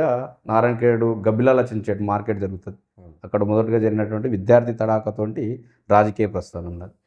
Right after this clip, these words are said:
Speaker 1: విద్యార్థి తడాకతోటి అక్కడ విద్యార్థి తడాక తాలూకా కన్వీనర్ చేసినాక ఇంతకుముందు అంటే ఓయూ జేఏసీలో పనిచేసినటువంటి నాయకులు నాకు అప్పుడే విద్యార్థి జేఏసీ జిల్లా అధ్యక్షునిగా ఇచ్చారు. ఉమ్మడి మెదక్ జిల్లాకు అధ్యక్షునిగా పనిచేసిన నాతో పాటు మిత్రులు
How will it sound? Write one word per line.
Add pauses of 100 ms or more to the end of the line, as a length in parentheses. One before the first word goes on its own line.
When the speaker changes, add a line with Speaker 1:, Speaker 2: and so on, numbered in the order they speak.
(280)
Speaker 1:
విద్యార్థి
తడాకతోటి
అక్కడ
విద్యార్థి
తడాక
తాలూకా
కన్వీనర్
చేసినాక (600)
ఇంతకుముందు
అంటే (100)
ఓయూ
జేఏసీలో
పనిచేసినటువంటి
నాయకులు
నాకు (440)
అప్పుడే (520)
విద్యార్థి
జేఏసీ
జిల్లా (520)
అధ్యక్షునిగా
ఇచ్చారు.
ఉమ్మడి
మెదక్
జిల్లాకు
అధ్యక్షునిగా
పనిచేసిన
నాతో
పాటు
మిత్రులు